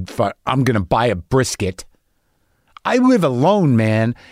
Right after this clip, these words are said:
And I went, I was at Whole Foods. I'm like, "You got any briskets back there?" 'Cause it, there was none in the case. And she pulled out a whole brisket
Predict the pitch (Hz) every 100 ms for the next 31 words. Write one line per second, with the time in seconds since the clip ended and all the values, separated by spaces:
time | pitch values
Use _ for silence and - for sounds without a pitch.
0 | - 139 196 127 117 151 131 95 147 185
1 | 175 160 131 123 113 135 220 226 190 208
2 | 214 - 202 196 196 185 156 - 139 160
3 | 160 190 156 208 180 143 - 151 135 120
4 | - - - - 165 139 151 139 110 101
5 | 156 233 170 170 - 107